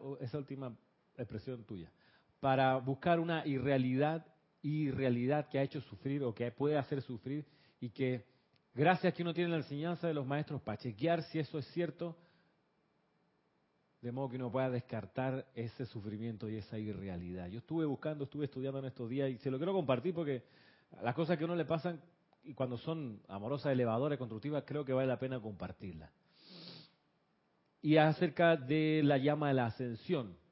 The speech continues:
que es lo que les pedí que hicieran aquí a, a Roberto y a Marisa, que leyeran antes de la clase en este libro, El resurgimiento de los templos del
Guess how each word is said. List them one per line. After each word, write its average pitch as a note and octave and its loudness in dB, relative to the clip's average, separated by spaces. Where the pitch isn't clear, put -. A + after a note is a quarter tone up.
que B2+ -2
es A#2+ 0
lo A#2+ -4
que A2+ -4
les A2 -2
pedí B2+ -4
que C3+ -6
hicieran C3 -6
aquí A#2 -8
a, G2 -12
a G#2 -6
Roberto A#2 -4
y - -4
a B2 -6
Marisa, A#2 -6
que A#2+ 2
leyeran D#3 4
antes E3 0
de D#3 2
la C3 4
clase D#3 0
en B2 0
este D#3+ 0
libro, D#3+ 0
El C3 6
resurgimiento C3+ -2
de D#3+ 2
los B2+ 0
templos E3+ 0
del B2+ 0